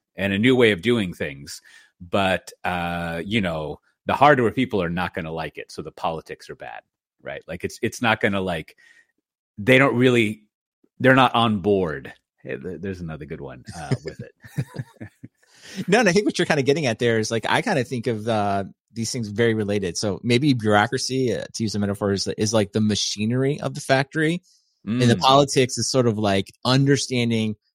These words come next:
Speaker 2: who has control of which machines, uh, what the limits of that, the, the outputs, if you will, of that machinery is, and, and
Speaker 1: Sure.
Speaker 2: kind of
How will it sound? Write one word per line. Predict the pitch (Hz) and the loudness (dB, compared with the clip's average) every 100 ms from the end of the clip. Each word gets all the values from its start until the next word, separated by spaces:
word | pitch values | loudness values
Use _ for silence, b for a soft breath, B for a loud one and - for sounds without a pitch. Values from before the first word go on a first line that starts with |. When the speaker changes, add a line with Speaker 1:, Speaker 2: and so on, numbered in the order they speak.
| _ | _
Speaker 2:
who | 131 | 6
has | 139 135 | 6 6
control | 139 123 123 120 | 0 2 4 4
of | 107 101 | 2 2
which | 113 - | 0 0
machines, | 127 117 - 110 101 98 98 - - _ _ - | -4 -4 -4 -4 -2 -4 -6 -10 -12 _ _ -2
uh, | 101 98 | 0 4
what | 113 123 | 2 2
the | 113 | 2
limits | 120 131 131 127 | 2 2 0 0
of | |
that, | 113 107 85 - | 2 2 0 -4
the, | 110 110 113 - | 0 0 -2 -4
the | 110 | 0
outputs, | 95 107 - 113 - | 2 2 2 -2 -2
if | 110 | -4
you | 110 | 0
will, | 104 101 | 0 0
of | 98 | 0
that | 104 92 | 0 0
machinery | 107 - 110 98 98 95 | -4 -4 -2 -2 0 0
is, | 92 - | -2 -4
and, | - 123 117 113 b b - | 0 4 4 0 b b 0
and | 139 | 4
Speaker 1:
Sure. | |
Speaker 2:
kind | 170 | 6
of | 160 | 4